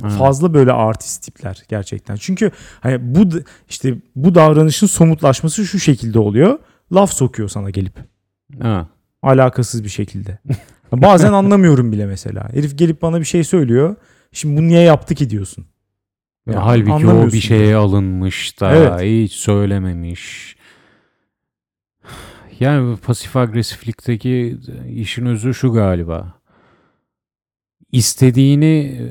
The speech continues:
Speaker 1: söylemediği şeyler tatmin edilmeyince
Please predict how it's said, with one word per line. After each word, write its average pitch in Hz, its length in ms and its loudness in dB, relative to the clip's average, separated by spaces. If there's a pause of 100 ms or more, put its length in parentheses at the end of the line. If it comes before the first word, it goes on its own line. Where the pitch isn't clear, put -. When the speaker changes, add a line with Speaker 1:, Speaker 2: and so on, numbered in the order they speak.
(380)
Speaker 1:
söylemediği 120 1000 2
şeyler 113 720 -4
tatmin 127 540 -4
edilmeyince 123 1120 0